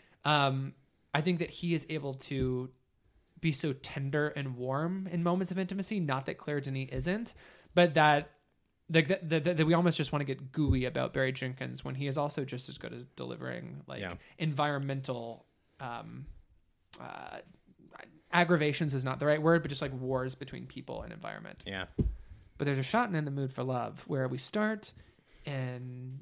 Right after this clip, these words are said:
Speaker 1: Tony Leung's room and he's up against the wall on a chair, and then we pan through the wall to the left into Mag-, it's actually
Speaker 2: Right.
Speaker 1: the other way around maybe, but into Maggie Chung's room,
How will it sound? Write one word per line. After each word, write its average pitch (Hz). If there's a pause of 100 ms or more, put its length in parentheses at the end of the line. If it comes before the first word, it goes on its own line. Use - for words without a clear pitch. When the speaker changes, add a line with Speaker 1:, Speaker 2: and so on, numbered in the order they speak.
Speaker 1:
Tony 160
Leung's 170
room 143 (320)
and 135
he's 131 (300)
up 131
against 175
the 202
wall 151
on 139
a -
chair, 131 (260)
and 139
then 135
we 123
pan 202 (340)
through 196
the 339
wall 294 (140)
to 196
the 196
left 160 (280)
into 160
Mag-, 170
it's 170
actually 185
Speaker 2:
Right. 92
Speaker 1:
the 165
other 160
way 151
around 139
maybe, 135
but 143
into 139
Maggie 139
Chung's 165
room, 131